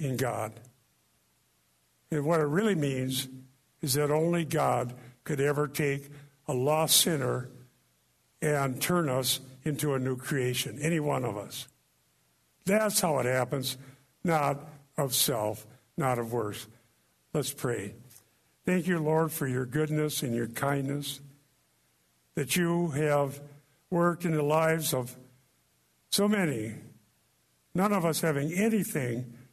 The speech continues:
to offer you, and showing us your kindness and your grace through Jesus Christ. And give us boldness,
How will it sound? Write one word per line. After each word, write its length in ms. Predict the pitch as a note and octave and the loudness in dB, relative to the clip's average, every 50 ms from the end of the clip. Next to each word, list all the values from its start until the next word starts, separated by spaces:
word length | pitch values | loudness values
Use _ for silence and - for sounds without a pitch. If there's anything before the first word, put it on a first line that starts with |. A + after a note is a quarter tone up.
| _ _ _ | _ _ _
to 60 | E3+ | 0
offer 300 | D#3 D3 D3+ C#3 - F3+ | 2 2 2 0 0 0
you, 440 | D3+ C#3 C3 B2 A#2+ B2 B2+ B2 B2+ - B2+ - - _ _ _ _ _ _ | 0 0 0 0 0 -2 -2 -4 -6 -12 -16 -20 -20 _ _ _ _ _ _
and 100 | E3 C#3+ | -4 -2
showing 320 | - E3+ D#3+ D3 D3+ C#3+ | 0 2 2 2 2 2
us 240 | C#3+ D3 C#3+ C#3+ - | 2 0 0 0 -2
your 160 | D#3 C#3+ C#3 | -2 -2 -2
kindness 640 | C#3 C#3+ - - D3+ D3+ D3 C#3 C#3+ D3 D3 - - | -4 -6 -2 0 2 2 2 2 0 0 -2 -4 -4
and 200 | D#3+ D3 C#3 D3 | -4 -2 -2 0
your 120 | D3+ D3 | -2 -2
grace 560 | - - B2 B2 A2+ G#2 A2 A2+ G#2+ - - - - - - _ _ _ _ _ _ _ _ _ - | -2 -2 -2 0 0 0 -2 -2 -2 -4 -6 -6 -12 -20 -20 _ _ _ _ _ _ _ _ _ -6
through 120 | - C3+ | -6 -6
Jesus 440 | C3 B2+ C3 B2 A2+ A#2+ B2+ - - | -2 -2 -2 0 0 0 0 -2 -2
Christ. 540 | - - - B2 A#2+ A#2+ B2 B2+ - - - - - _ _ _ _ _ _ _ _ _ _ _ _ _ _ _ _ _ _ _ _ _ - | -4 -4 -6 -4 -4 -6 -8 -8 -8 -10 -10 -14 -20 _ _ _ _ _ _ _ _ _ _ _ _ _ _ _ _ _ _ _ _ _ -6
And 100 | D#3+ C#3 | -2 0
give 160 | F3 F3 F#3 | 0 2 2
us 160 | F#3+ E3+ - | 0 0 0
boldness, 560 | C#3+ C#3 D3+ E3 F3 F#3 F3+ F#3 F3+ - - | 0 2 2 2 2 2 2 2 0 0 -4